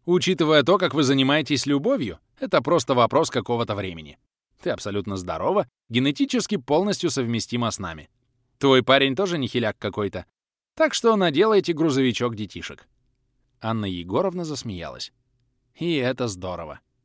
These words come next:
У меня три дочки и два сына. Сейчас десяток внуков. Когда езжу к ним в отпуск, он просто пролетает. Жаль, ко мне нельзя приезжать. Всё-таки наш институт — закрытая территория. Ладно, Варенька, спокойной ночи.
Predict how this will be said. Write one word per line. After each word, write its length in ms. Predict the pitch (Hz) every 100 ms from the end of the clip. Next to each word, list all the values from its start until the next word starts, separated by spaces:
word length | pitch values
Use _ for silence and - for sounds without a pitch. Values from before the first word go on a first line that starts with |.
| _ -
У 100 | 208
меня 260 | 254 262
три 160 | 214 233
дочки 360 | 220 277 - 120
и 40 |
два 180 | 131 185
сына. 340 | 110 95 78 _ _
Сейчас 440 | - 151 143 185 131
десяток 480 | 123 135 139 127
внуков. 420 | 107 104 - - _ _ _ -
Когда 240 | 117 120
езжу 320 | 127 131 120
к 80 | -
ним 180 | 135 147
в 40 |
отпуск, 420 | 220 - 107 - _
он 220 | 160 135
просто 380 | 254 - - 131
пролетает. 580 | 131 117 98 78 64 _ _ _ _ -
Жаль, 300 | 131 254 247
ко 140 | 202
мне 180 | 202 247
нельзя 360 | 214 139 110 110
приезжать. 580 | 110 110 98 85 - _ _ _
Всё-таки 360 | - 156 - 139
наш 200 | 143 135
институт — 460 | 135 - 127 156
закрытая 460 | 127 110 143 135 127
территория. 640 | 117 127 123 175 113 67 _ _ _ _ _ _
Ладно, 380 | - 220 131 92
Варенька, 480 | 87 85 82 78 73 _ _
спокойной 500 | - 190 - 120 101
ночи. 360 | 90 80 -